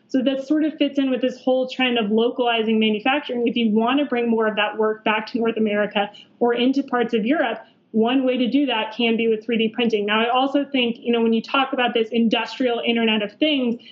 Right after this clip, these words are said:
a lot of the maintenance part of that becomes really important. When you're tracking, you know, when is my equipment going to break down? That can help you plan ahead so that you don't have these type of supply chain disruptions. If you know that this piece of equipment is gonna stop working in a couple of weeks,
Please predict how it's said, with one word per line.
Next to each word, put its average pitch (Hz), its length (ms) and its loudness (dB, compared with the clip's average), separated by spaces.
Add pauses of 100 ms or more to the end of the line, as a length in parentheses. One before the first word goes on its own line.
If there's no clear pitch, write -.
(320)
a 240 60 2
lot 262 220 2
of 262 100 0
the 240 80 0
maintenance 226 720 0
part 220 280 -2
of 202 120 -2
that 208 200 0
becomes 220 380 0
really 214 220 0
important. 202 460 -2
When 208 100 4
you're 220 160 2
tracking, 240 760 -2 (220)
you 247 100 2
know, 220 120 2
when 254 420 2
is 247 200 -2
my 226 200 0
equipment 220 480 0
going 220 320 2
to 226 180 0
break 202 400 -2
down? 214 360 0
That 214 180 0
can 247 100 -4
help 240 220 -2
you 240 120 0
plan 240 300 -2
ahead 226 540 -2 (260)
so 254 160 -2
that 240 80 0
you 233 160 0
don't 240 400 -2
have 277 380 -2
these 262 180 -2
type 220 220 -2
of 202 100 -8
supply 208 360 -2
chain 202 200 -2
disruptions. 202 540 -2
If 214 100 -2
you 247 120 2
know 262 360 2
that 247 160 -2
this 226 160 0
piece 240 220 -2
of 214 80 -2
equipment 226 400 0
is 214 100 -2
gonna 220 200 0
stop 214 300 -2
working 240 300 0
in 233 80 0
a 220 60 -2
couple 202 280 0
of 208 60 0
weeks, 262 240 0